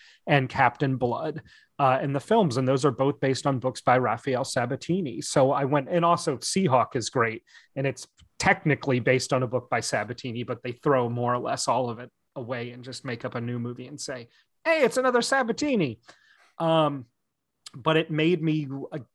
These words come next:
want to read some of the books that they're based on. And so I read Captain Blood and I read Scaramouche and really enjoyed them. But that was, like, the moment where I discovered swashbucklers. And it's very strange, especially for someone like me,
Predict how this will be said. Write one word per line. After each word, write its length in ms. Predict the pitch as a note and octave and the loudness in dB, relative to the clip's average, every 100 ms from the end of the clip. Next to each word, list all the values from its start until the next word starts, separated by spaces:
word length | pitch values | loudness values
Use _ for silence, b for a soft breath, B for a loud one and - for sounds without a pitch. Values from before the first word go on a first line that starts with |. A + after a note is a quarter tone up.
| _ | _
want 360 | D#3+ C#3 E3 D#3+ | -4 4 2 4
to 100 | E3 | 2
read 240 | E3+ F3 | 2 0
some 180 | - F#3+ | 0 2
of 60 | E3+ | 2
the 60 | |
books 560 | E3 A#3+ B3+ - - - - | 2 2 2 -2 -10 -4 0
that 180 | C#3+ | 2
they're 120 | C#3+ B2 | 2 0
based 440 | C3 C3 - - | 0 -2 -4 -6
on. 320 | B2+ C#3 C#3+ | -6 -8 -8
And 200 | D3+ C#3+ | -6 -4
so 180 | - C#3 | 0 2
I 120 | D#3 | 4
read 340 | C3 B2+ C#3+ - | 4 2 0 0
Captain 400 | C3 B2 C#3+ A#2+ | 0 0 -2 -2
Blood 240 | A#2 B2+ | 0 0
and 80 | C#3 | 0
I 80 | A#2+ | -2
read 240 | A#2+ A#2+ | -2 -6
Scaramouche 580 | - A#2+ B2 A#2 G#2+ - | -8 -6 -4 -6 -6 -8
and 120 | A#2 | -6
really 460 | A#2+ B2 B2+ A#2+ - b b b D3 | -2 -2 -4 -6 -12 b b b -4
enjoyed 540 | C3+ A2+ C#3+ E3 E3 | -2 0 2 2 2
them. 200 | C#3 B2+ | -2 -2
But 140 | B2+ | 0
that 120 | E3 G3 | 0 2
was, 160 | E3+ | 2
like, 240 | D#3+ D3 - | 2 2 2
the 100 | C#3 | 0
moment 880 | C#3+ C#3+ D3 F3+ E3+ C#3 C3+ - - | 0 0 2 2 4 0 -2 -8 -14
where 440 | C#3 C#3 C3+ C3+ | -2 2 6 6
I 240 | - C3+ C3+ | 4 2 0
discovered 880 | A#2 D3 - - B2 B2+ C#3+ C#3+ | 0 -2 0 -2 -2 2 0 0
swashbucklers. 960 | - - C#3 F3 - - A#2+ - B2 B2 | -6 -2 2 2 2 -6 -8 -8 -8 -2
And 100 | D3 | -2
it's 120 | C#3 | 0
very 240 | - F3 E3+ | 2 2 2
strange, 440 | - E3 D3+ B2 | 2 2 2 0
especially 460 | C3 - D#3 - C3+ | 0 2 2 4 0
for 120 | C#3 | 0
someone 360 | - C3+ B2 A#2+ | -2 -2 -2 -2
like 200 | A#2 - | -6 -4
me, 360 | F3 E3 B2 | -2 -2 -4